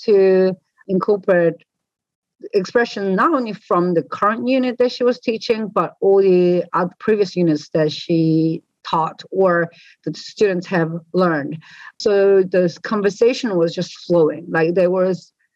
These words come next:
no pause or, you know, it was, she really made, and I could tell that she really planned everything. She wasn't, you know, asking random questions. She knew that students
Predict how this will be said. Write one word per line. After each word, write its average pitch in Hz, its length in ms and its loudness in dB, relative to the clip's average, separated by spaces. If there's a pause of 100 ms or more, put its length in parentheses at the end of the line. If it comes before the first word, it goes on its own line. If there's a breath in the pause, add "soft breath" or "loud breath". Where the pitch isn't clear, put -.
(260)
no 220 220 2
pause 180 760 0
or, 165 480 0 (380 loud breath)
you 202 100 -2
know, 202 140 2
it 196 100 4
was, 202 180 0 (180)
she 247 280 -2
really 214 540 0
made, 180 560 2 (380)
and 208 260 0
I 220 120 0
could 233 180 -4
tell 262 240 0
that 175 120 2
she 190 600 2
really 190 360 2
planned 175 800 -2
everything. 160 460 0
She 214 160 0
wasn't, 196 680 0
you 196 100 -2
know, 170 120 2
asking 180 440 -2
random 160 340 0
questions. 151 640 -6
She 208 180 -4
knew 202 640 2 (460 loud breath)
that 175 440 0 (260)
students 175 600 -2